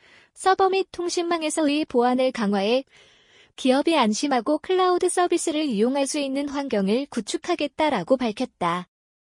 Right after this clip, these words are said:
에스케이텔레콤은 국내 최초 클라우드 백신 서비스 출시를 기념해 이월까지 클라우드 백신을 구매하는 모든 고객에게 초기 삼 개월간 무료로 제공하는 이벤트를 진행한다.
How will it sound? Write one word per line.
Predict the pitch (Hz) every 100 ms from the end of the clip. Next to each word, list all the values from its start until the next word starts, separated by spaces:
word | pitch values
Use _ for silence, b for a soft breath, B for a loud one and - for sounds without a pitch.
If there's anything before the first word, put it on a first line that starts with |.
| _
에스케이텔레콤은 | 208 208 339 - 359 339 359 349 339 302 269 277 285
국내 | - 214 285
최초 | - 330 -
클라우드 | 277 370 370 359 349
백신 | 320 208 - 330
서비스 | 320 349 349 - 339
출시를 | - 311 - 269 262
기념해 | 220 190 170 240 311 b b b b b
이월까지 | 220 262 339 339 330 339
클라우드 | - 370 370 359 339
백신을 | 302 277 - 269 302
구매하는 | - 214 254 277 269 294
모든 | 220 196 277 294
고객에게 | 254 226 277 190 196 277 330 b b b b b
초기 | - 349 392 370
삼 | 349
개월간 | 349 339 320 330 330
무료로 | 247 220 247 233
제공하는 | - 202 269 302 311 311
이벤트를 | 220 277 277 277 285
진행한다. | - 226 262 294 214 175 175